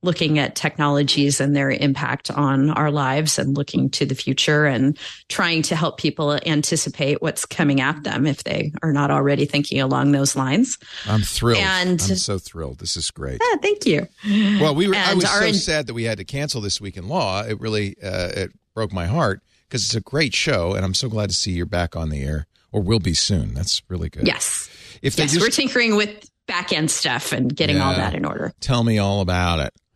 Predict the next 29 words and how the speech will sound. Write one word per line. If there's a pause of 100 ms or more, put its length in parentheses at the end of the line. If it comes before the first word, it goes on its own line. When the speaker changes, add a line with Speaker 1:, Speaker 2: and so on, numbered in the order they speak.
(200)
Speaker 1:
Yeah. (720)
<laughs>
Speaker 2:
Know
a
little
bit
about
that.
If
they
go
to
hearsay
culture
dot
com
in
the,
in
the
weeks
to
come, (420)
you
will
see (200)
the
show. (200)
Speaker 1:
Yes.